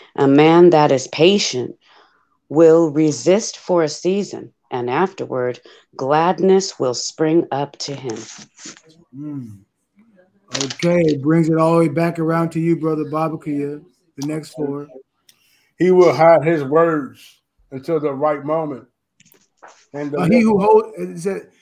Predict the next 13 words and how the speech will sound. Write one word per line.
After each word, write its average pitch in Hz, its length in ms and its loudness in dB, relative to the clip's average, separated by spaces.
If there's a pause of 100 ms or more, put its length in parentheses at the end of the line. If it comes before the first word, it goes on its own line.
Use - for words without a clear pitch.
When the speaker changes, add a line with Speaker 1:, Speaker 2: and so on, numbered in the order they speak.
(180)
Speaker 2:
"He 240 560 -4 (720)
will 170 140 -4
hide 202 340 0
his 147 160 -6
words." 110 520 -12
Speaker 3:
Yeah, 151 160 -8
he 160 140 -6
Speaker 2:
Are 185 120 -6
Speaker 3:
will 202 60 -2
Speaker 2:
you 220 100 -4 (120)
Speaker 3:
hide 156 140 -4
his 156 160 -6
words 156 540 -6